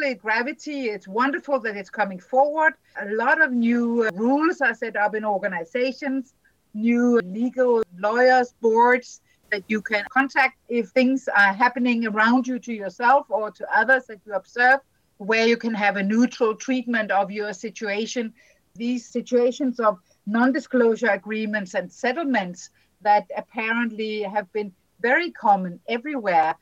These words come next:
can stop. It has been very, uh, sad and terrible realization, but it's so good that it's all come forward, that we've all now aware, and that the women who didn't know what to do have also gained the power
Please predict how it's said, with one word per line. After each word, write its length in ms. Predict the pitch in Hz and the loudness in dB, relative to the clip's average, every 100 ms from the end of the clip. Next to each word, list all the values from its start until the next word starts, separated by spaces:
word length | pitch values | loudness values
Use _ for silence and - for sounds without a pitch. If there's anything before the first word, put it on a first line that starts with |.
| _ _ | _ _
can 140 | 226 | -8
stop. 380 | 196 220 143 - _ _ _ _ _ - | -4 -2 -2 -6 _ _ _ _ _ 2
It 160 | 240 | 4
has 200 | 254 247 | 6 4
been 360 | - 247 240 233 | 2 0 0 -2
very, 560 | 202 277 320 302 277 240 | -2 0 0 -2 -2 -2
uh, 40 | 220 | -4
sad 560 | - 247 254 320 320 | -4 2 4 4 2
and 320 | 247 214 196 - | 0 -2 -4 -4
terrible 680 | 247 262 349 233 220 196 185 185 | 2 2 2 0 0 0 -2 0
realization, 1000 | 226 247 214 196 - 254 285 - 370 370 _ _ _ | 4 4 4 0 0 -2 -2 -6 -8 -10 _ _ _
but 180 | 233 220 | -2 0
it's 200 | 226 - | -2 -8
so 280 | - 370 302 | -4 -2 0
good 240 | 240 202 | 0 0
that 140 | 196 190 | -2 -6
it's 160 | 190 | -6
all 200 | 220 214 | -2 -2
come 320 | 190 220 165 - - | -2 -4 -4 -10 -2
forward, 460 | 233 269 349 381 - _ _ _ | 2 4 2 0 -2 _ _ _
that 200 | 220 190 | -2 -2
we've 220 | 220 208 | -4 -4
all 320 | 214 226 226 220 | -2 0 0 0
now 260 | 208 196 | 2 4
aware, 640 | 190 170 208 220 240 349 - _ _ _ - | 2 2 0 2 2 0 -6 _ _ _ -8
and 200 | 226 214 | -6 -4
that 260 | 208 202 185 | 0 0 -2
the 100 | 208 | -4
women 500 | 202 247 277 302 277 | 0 2 2 2 -2
who 460 | 233 240 226 220 214 | -4 -4 -4 -6 -6
didn't 460 | 269 285 302 285 233 | -4 -4 -6 -10 -4
know 240 | 233 240 | 0 2
what 320 | 247 220 214 - | 2 0 -4 -6
to 100 | 202 | -6
do 400 | 240 262 320 339 | -2 0 -2 -4
have 240 | 262 226 208 | -4 -4 -2
also 520 | 240 240 254 233 220 | 0 0 -2 -4 -4
gained 280 | 226 233 233 | -2 -2 -2
the 120 | 190 | -6
power 440 | - 202 202 220 | 0 4 4 2